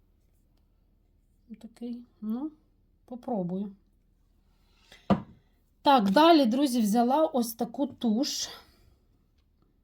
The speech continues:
М, це в нас що? Це в нас взагалі щось таке бюджетне.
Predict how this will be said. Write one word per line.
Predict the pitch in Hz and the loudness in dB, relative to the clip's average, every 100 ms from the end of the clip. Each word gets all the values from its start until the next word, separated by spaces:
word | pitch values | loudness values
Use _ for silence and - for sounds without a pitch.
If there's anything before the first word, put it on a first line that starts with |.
| _ _ _ _ _ _ _ _ _ _ _ _ _ - | _ _ _ _ _ _ _ _ _ _ _ _ _ -4
М, | 220 208 208 | 0 0 0
це | 196 247 | -2 0
в | |
нас | 240 240 240 | 0 0 -4
що? | - 208 180 - - | -10 -6 -8 -10 -16
Це | - | -6
в | |
нас | 226 208 | -4 -4
взагалі | 202 220 226 | -2 -2 -2
щось | - | -6
таке | - - 220 | -16 -8 -6
бюджетне. | 190 180 196 254 - 208 | -4 -6 -6 -8 -8 -10